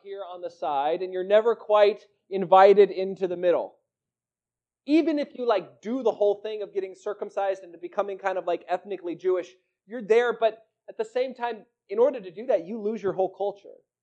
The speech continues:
You lose your family. You lose your job.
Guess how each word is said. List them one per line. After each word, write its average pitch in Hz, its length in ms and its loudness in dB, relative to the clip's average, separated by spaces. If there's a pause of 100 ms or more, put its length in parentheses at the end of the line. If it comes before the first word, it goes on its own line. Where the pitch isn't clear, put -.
(960)
You 226 120 -10
lose 226 180 -6
your 147 80 -16
family. 208 420 -16 (920)
You 233 120 -18
lose 233 160 -12
your 139 120 -16
job. 233 420 -8